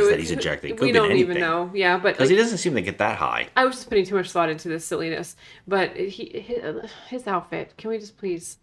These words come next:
Speaker 2: Okay, so my brother in, like, nineteen eighty-four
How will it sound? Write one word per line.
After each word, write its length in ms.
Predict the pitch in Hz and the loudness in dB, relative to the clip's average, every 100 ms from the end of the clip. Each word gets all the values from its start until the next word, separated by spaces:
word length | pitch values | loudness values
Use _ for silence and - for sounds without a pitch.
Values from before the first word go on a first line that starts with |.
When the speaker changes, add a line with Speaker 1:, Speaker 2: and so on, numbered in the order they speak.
| _ - - - - | _ -20 -20 -12 -8
Speaker 2:
Okay, 340 | 196 - - _ _ | -6 -8 -10 _ _
so 220 | - 220 | 0 0
my 260 | 208 220 285 | 0 -2 -2
brother 680 | 269 214 220 214 - - - _ - | -4 -2 0 0 -2 -6 -10 _ -6
in, 200 | 196 196 | -2 0
like, 200 | 185 - | -2 -2
nineteen 540 | 190 196 220 - 233 - | -2 -2 -4 -6 -6 -4
eighty-four 1000 | 208 196 196 - - 370 151 98 - | -6 -4 -8 -8 -2 0 0 -2 -6